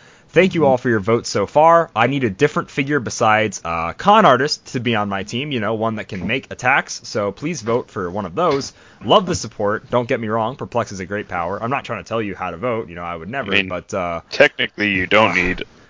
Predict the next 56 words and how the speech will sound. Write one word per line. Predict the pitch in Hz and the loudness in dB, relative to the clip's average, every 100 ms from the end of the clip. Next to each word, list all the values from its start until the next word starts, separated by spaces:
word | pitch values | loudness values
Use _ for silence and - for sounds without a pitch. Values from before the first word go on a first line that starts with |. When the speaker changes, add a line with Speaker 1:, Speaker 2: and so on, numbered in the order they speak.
| _ - | _ -2
Speaker 2:
other | 98 92 | 4 6
figures. | - 95 87 92 98 | 6 4 4 4 4
You | 101 | 4
could | 101 | 4
just | 98 113 | 4 2
Speaker 1:
<laughs> | 117 - - | 0 -4 -4
I | 160 | -2
would | 120 - - | -4 -6 2
Speaker 2:
push | 131 131 120 | 4 6 6
'em | 113 | 8
all | 110 | 8
to | 104 | 6
Speaker 1:
<laughs> | - | 2
Speaker 2:
Perplex | 101 - 101 98 - - - 113 - - - | 0 6 6 6 2 0 0 -8 -16 -18 -2
and | 104 104 | 0 4
then, | 101 98 98 | 4 4 6
like, | 98 95 - - _ - | 6 6 0 -14 _ -10
increase | 104 107 - 117 110 - | -4 -4 2 4 6 2
one | 95 101 98 98 | 4 6 6 4
to, | 107 | 6
like, | 98 95 95 | 6 6 6
a, | 87 82 - | 8 8 6
a | 90 | 4
twelve | - - 98 95 - | 2 4 6 8 4
for, | 95 90 90 | 2 6 8
like, | 82 - | 6 4
four | - 82 87 80 | 2 6 8 8
or | 87 | 6
something. | - 85 - 80 90 | 4 0 0 -2 -4
Speaker 1:
Yeah, | 95 95 113 107 98 | -6 0 2 2 0
except | - 123 107 - - 101 | -2 -2 -2 -6 -10 -4
they | 104 | -2
got, | 98 85 | -2 -2
like, | 90 | -6
a | 82 | -8
seven | - 104 95 87 | -6 -4 -4 -8
attack. | - 82 78 - | -6 -6 -6 -2
And | 120 | 2
I | |
know | 156 160 | 4 4
someone | 156 147 127 | 4 0 0
said | 131 | 0
I | 117 | 0
should | 113 | 2
just | 104 | 4
Speaker 2:
<laughs> | |
Oh, | 107 | 4
Speaker 1:
ignore | 90 104 110 | 2 -2 2
the | 110 | 2
Speaker 2:
jeez. | 123 | 4
Speaker 1:
rule | 131 139 | 2 2
of | 139 | 0
three, | - 147 156 151 147 | -4 -2 -2 -2 -4
but, | 120 101 | -4 -4
like, | 87 95 - | -2 -2 -2
I, | 90 | -6